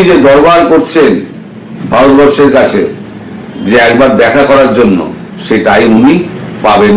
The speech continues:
না মনে হচ্ছে, মনে হচ্ছে পাবেন না। কারণ ছাব্বিশ তারিখ, আগামীকাল ছাব্বিশ তারিখ, তা ছাব্বিশ তারিখে তার তো আজকে পঁচিশ তারিখে রাত্রে যাওয়ার কথা। তার আগে সেনাবাহিনী যদি তাকে অ্যারেস্ট করে নেয়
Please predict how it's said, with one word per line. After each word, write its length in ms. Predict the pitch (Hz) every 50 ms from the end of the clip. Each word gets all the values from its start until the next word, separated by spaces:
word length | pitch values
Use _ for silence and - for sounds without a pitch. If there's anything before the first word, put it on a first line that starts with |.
| 110
না 80 | 117 120 113 107
মনে 140 | 107 113 107 98
হচ্ছে, 320 | 92 85 - - - - - - - - - - - - - - - 104
মনে 160 | 117 139 165 180 190
হচ্ছে 220 | 180 185 - 190 170 143 135
পাবেন 240 | 123 120 107 92 87 82
না। 80 | 78 - - - - - - - - - - - - - - - 110 120 - - - - - - - - - -
কারণ 180 | - 120 123 123 123 -
ছাব্বিশ 380 | 127 131 135 127 127 147 151 139 - 160
তারিখ, 200 | 160 156 160 156 143 135
আগামীকাল 400 | 147 147 151 160 147 160 156 147 - -
ছাব্বিশ 340 | 147 147 147 151 160 - - -
তারিখ, 200 | 156 151 156 - - - - - - - - - - - - - - - - - - - - - - - - - - - - -
তা 80 | 123 123 - -
ছাব্বিশ 340 | 131 135 131 135 160 - - -
তারিখে 280 | 160 156 160 147 160 156 139 -
তার 140 | 156 151 151 151
তো 80 | 156 151 143 - - 127
আজকে 220 | 135 131 - 277 151 135 - - - - - -
পঁচিশ 260 | 151 147 143 151 139 -
তারিখে 240 | 160 160 151 151 156 147
রাত্রে 220 | 147 143 143 - 160 151 160
যাওয়ার 180 | 156 160 156 151 156
কথা। 200 | 135 139 139 127 - - - - - - - - - - - - - - - - - - -
তার 200 | 127 135 147 156 151 151
আগে 140 | 147 156 165 156 139 123
সেনাবাহিনী 680 | 131 135 143 147 147 143 151 147 151 156 156 143 127 113 101 - - - - - 107 104
যদি 160 | 117 127 131 131 123
তাকে 180 | 143 143 143 147 139
অ্যারেস্ট 280 | 135 139 147 139 - 131
করে 160 | 151 151 147 135 131 147
নেয় 220 | 151 143 120 98